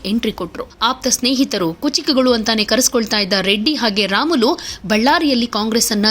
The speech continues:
ಧೂಳೀಪಟ ಮಾಡಿದ್ರು. ಆದ್ರೆ ಗಡಿನಾಡಲ್ಲಿ ಕಮಲ ಈಗ ಬಾಡಿ ಹೋಗಿದೆ.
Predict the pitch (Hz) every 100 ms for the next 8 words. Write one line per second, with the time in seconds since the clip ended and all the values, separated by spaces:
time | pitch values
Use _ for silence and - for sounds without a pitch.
0 | 190 214 254 320 247 202 180 175 160 165
1 | - - - - - 285 339 392 427 -
2 | 190 247 349 359 294 254 240 247 233 226
3 | 254 247 240 240 226 247 233 165 196 240
4 | 220 - 196 190 -